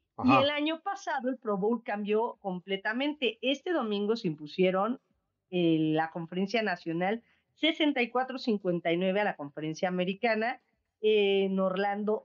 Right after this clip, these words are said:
Speaker 2: Florida. También antes el Pro Bowl se realizaba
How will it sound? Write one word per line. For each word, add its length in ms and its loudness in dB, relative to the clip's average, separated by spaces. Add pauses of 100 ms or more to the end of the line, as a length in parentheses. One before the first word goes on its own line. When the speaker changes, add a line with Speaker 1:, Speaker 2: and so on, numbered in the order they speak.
(120)
Speaker 2:
Florida. 640 0 (180)
También 560 -2
antes 500 -4
el 120 -8
Pro 180 -8
Bowl 300 0
se 140 0
realizaba 840 0